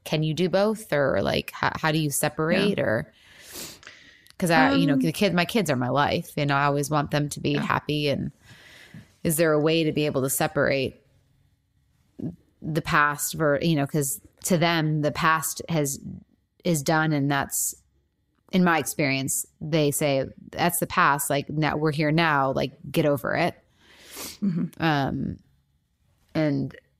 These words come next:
Speaker 2: How old are your kids?
Speaker 1: six and three.
Speaker 2: Yeah. Um,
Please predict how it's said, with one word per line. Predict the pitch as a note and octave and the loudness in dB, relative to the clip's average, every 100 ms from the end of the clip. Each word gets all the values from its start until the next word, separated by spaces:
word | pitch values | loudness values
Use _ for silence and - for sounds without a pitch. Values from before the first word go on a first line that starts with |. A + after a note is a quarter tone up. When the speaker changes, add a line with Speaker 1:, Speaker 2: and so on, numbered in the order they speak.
| _ _ | _ _
Speaker 2:
How | G#3+ A3+ | -2 0
old | A3 | 2
are | G#3+ | 0
your | G#3 | 0
kids? | G#3 G#3 - - | -2 -4 -4 -6
Speaker 1:
six | - F3 - | -2 -2 -4
and | D#3 | -6
three. | - D3 D3 _ - - - _ _ _ _ _ _ _ _ _ | -4 -4 -6 _ -18 -18 -18 _ _ _ _ _ _ _ _ _
Speaker 2:
Yeah. | - E3 _ _ _ - _ _ _ _ _ _ _ _ _ _ _ _ _ _ - | -8 -8 _ _ _ -20 _ _ _ _ _ _ _ _ _ _ _ _ _ _ 0
Um, | C4 B3+ A#3+ A#3+ A3+ | 4 4 4 2 -2